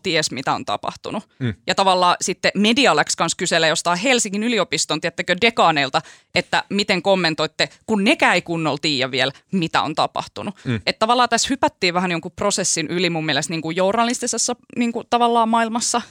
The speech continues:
Speaker 1: että, että se, että selvitetään ensin, mitä on tapahtunut, eikä vaan silleen, että joku tyyppi somessa sanoi jotain, ja nyt sen po-, pohjalta lähdetään kyselee, eikä selvitetä, että mi-, mikä se oikeasti on se. Mut niinku, et sit toisaalta pointit V S todelliset tapahtumat on myös se jotenkin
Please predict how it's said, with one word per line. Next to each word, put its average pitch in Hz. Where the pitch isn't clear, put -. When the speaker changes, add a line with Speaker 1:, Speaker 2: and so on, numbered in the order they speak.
Speaker 1:
että, 185
että 175
se, 196
että 180
selvitetään 160
ensin, 160
mitä 165
on 147
tapahtunut, 151
eikä 160
vaan 139
silleen, 151
että 147
joku 165
tyyppi -
somessa 147
sanoi 160
jotain, 151
ja 165
nyt 160
sen 170
po-, 143
pohjalta -
lähdetään 180
kyselee, -
eikä 185
selvitetä, 156
että 147
mi-, 165
mikä 180
se -
oikeasti -
on 170
se. 208
Mut 240
niinku, 262
et 254
sit 269
toisaalta 254
pointit 285
V 247
S -
todelliset 233
tapahtumat 226
on 277
myös 170
se 185
jotenkin 165